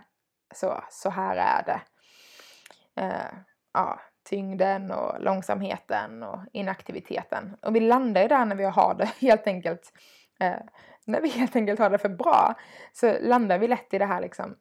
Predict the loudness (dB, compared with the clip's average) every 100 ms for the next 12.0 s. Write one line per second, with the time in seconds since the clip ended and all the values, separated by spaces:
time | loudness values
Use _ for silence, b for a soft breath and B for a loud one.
0 | -12 -8 -8 -10 -6 -4 -4 -6 -4 -4
1 | -2 -4 -4 -6 -4 -4 -2 -2 0 4
2 | 4 2 -6 -8 -4 0 2 2 2 -2
3 | -6 -4 -2 -2 -2 -2 -2 -2 0 -2
4 | -2 -12 -20 -20 _ _ -2 -2 -4 -20
5 | B B B B 6 8 6 2 -2 -8
6 | B B -2 2 4 2 0 -2 0 4
7 | 4 4 0 -6 -2 0 0 -2 0 0
8 | 0 -4 -4 -4 -4 -2 -2 -4 -6 -2
9 | -2 -2 -6 -4 -4 -4 -6 -10 -10 -10
10 | -12 -12 -14 -16 -16 -4 2 4 2 0
11 | -4 -6 -4 0 0 -2 -10 -14 -18 -20